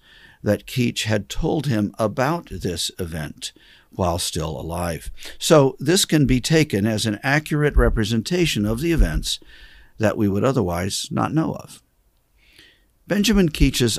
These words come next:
other son-in-law who contributed to Baptist life is Thomas Crosby. He married Keach's youngest daughter, Rebecca. He was a school teacher for forty years and later a deacon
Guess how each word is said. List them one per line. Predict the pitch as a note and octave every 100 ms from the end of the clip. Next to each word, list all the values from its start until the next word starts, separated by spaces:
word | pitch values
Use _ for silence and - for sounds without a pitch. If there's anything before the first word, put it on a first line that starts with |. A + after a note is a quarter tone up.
| -
other | C#3 D#3 C#3
son-in-law | - - G#2 F#2 E2 D2+ G#2+
who | C#3+ G#2
contributed | G#2 - G#2+ F#2 F2 E2+ -
to | E2+
Baptist | F2 E2+ E2 -
life | F#2 G2 A#2+
is | -
Thomas | G2 F#2+ F#2
Crosby. | - - A2 F#2+ F#2 - D2+ - _ _ - - - _ _
He | - C#3+
married | B2+ A#2 A2+ G#2+ -
Keach's | C#3 B2 - G2+ - -
youngest | G2 G#2+ C#3+ C#3+ B2 -
daughter, | F2+ F2+ G2+ -
Rebecca. | B2+ C#3 C#3+ C#3 - A1 - _ _ - _ _ _ _ _ _
He | C3+
was | B2+ -
a |
school | - - D3 D3
teacher | D3+ C#3+ C3+ F3 G#3 E3+ - _
for | -
forty | - - A#2 B2+
years | A#2 D#2 F2+ D#3 - - _ _ _ _ -
and | A2 G2+
later | A2 A2+ A#2+ -
a | A2
deacon | F2 C3+ - E2 E2+